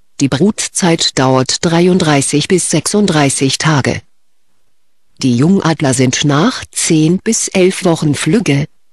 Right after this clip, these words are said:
Durch menschliche Verfolgung wurde die Art bis tausendneunhundertfünfzig in weiten Teilen Nordamerikas ausgerottet.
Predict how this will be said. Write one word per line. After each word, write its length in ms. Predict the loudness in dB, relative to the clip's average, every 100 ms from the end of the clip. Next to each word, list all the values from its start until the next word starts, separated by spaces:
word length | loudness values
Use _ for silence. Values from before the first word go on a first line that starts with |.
| _ _ _ _ _ _ _ _ _ _
Durch 280 | 0 0 2
menschliche 580 | 2 2 0 0 0 0
Verfolgung 760 | -2 -2 2 2 2 2 2 2
wurde 220 | 2 2
die 200 | 0 0
Art 320 | 0 0 0
bis 180 | -2 0
tausendneunhundertfünfzig 1800 | 0 0 0 -2 0 2 4 2 4 2 2 0 0 0 0 -4 -4 -2
in 160 | -2 2
weiten 320 | 0 2 0
Teilen 540 | 0 0 2 2 2
Nordamerikas 1000 | 2 2 0 0 2 2 2 0 0 -2 0
ausgerottet. 720 | 0 0 -2 -2 0 0 -2